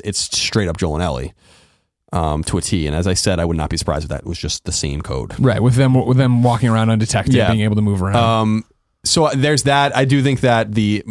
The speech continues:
Speaker 1: environments, the environmental storytelling is definitely heightened to Last of Us levels in
Speaker 2: Exactly.
Speaker 1: Uncharted four, which is not a bad thing. So I don't think
Speaker 2: No, it's a great thing. We always talk about Ishmael and his story, and to have those stories in Uncharted's great.
Speaker 1: I, I said many times, I was on the record saying that I was very concerned that The Last of Us would seep too much in bad ways into the Uncharted series, because The Last of Us, I think,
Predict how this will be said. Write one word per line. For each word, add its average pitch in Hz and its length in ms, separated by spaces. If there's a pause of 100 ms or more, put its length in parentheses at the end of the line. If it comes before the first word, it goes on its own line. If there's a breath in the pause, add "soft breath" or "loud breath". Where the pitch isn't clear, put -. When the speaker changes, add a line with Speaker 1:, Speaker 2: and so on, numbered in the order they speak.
(160)
Speaker 1:
environments, 110 640
the 107 60
environmental 98 360
storytelling 104 600
is 92 120
definitely 92 240
heightened 98 360
to 101 200
Last 82 240
of 95 80
Us 87 100
levels 92 380
in - 40
Speaker 2:
Exactly. 131 180
Speaker 1:
Uncharted 95 280
four, 95 140
which 87 120
is 87 60
not 85 140
a - 20
bad 95 280
thing. 98 160
So 110 100
I 135 60
don't 220 160
think 226 100
Speaker 2:
No, 247 60
it's 196 100
a 190 60
great 175 320
thing. 127 180
We 139 80
always 147 140
talk 196 160
about 127 120
Ishmael 104 340
and 107 60
his 160 140
story, 107 240
and 113 100
to 117 60
have 131 240
those 120 180
stories 123 340
in 143 100
Uncharted's 104 380
great. 135 220 (220)
Speaker 1:
I, 180 320
I 165 120
said 185 180
many 170 100
times, 147 240
I 143 40
was 131 80
on 139 60
the 135 60
record 131 240
saying 135 220
that 131 120
I 127 120
was 123 100
very 131 160
concerned 135 380
that 110 100
The 107 60
Last 104 180
of 113 60
Us 95 60
would 98 100
seep - 260
too 117 140
much 107 180
in 101 80
bad 110 240
ways 92 220
into 87 140
the 90 80
Uncharted 87 380
series, 90 280
because 101 220
The 110 100
Last 170 260
of 147 60
Us, 127 80
I 117 80
think, 113 240